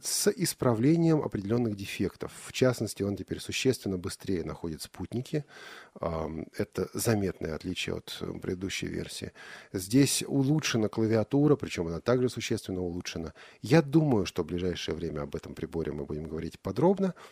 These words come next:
О том, как его получить и новым, ну, с новыми всё,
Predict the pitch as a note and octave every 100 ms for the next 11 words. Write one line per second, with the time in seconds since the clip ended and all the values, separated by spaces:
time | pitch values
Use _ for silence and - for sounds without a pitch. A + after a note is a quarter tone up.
0 | - A#2 - D#3+ C#3+ E3+ - D3 C3+ -
1 | B2 B2+ - D#3+ D#3+ - - C#3 B2+ C3
2 | E3 E3 D#3 C#3+ D#3 F3 - D3 C#3+ B2+
3 | -